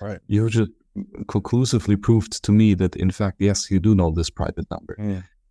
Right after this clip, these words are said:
Speaker 2: And, uh, this i-, is, I think, why cryptography and, and crypto dynamic systems are so, so interesting, um, because, because they rely on mathematics, and mathematics are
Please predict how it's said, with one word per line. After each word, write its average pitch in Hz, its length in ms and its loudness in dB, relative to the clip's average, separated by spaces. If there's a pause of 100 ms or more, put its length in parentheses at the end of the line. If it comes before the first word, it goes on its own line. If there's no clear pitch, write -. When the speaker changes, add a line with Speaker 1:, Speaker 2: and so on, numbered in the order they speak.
(380)
Speaker 2:
And, 87 340 2 (180)
uh, 85 240 2
this 92 420 0
i-, 92 200 -4 (440)
is, 90 220 0
I 95 100 0
think, 110 240 0
why 107 100 0
cryptography 101 540 0
and, 95 180 2 (640)
and 87 120 -16 (180)
crypto 92 540 2
dynamic 92 480 -2
systems 90 400 -4
are 87 120 -4
so, - 380 -4
so - 180 -2
interesting, - 600 0 (480)
um, 82 420 -2
because, 95 440 0 (880)
because 135 260 2
they 147 100 2
rely 87 300 2
on 85 100 2
mathematics, 82 760 -2
and 90 120 -2
mathematics 92 560 -4
are - 280 -2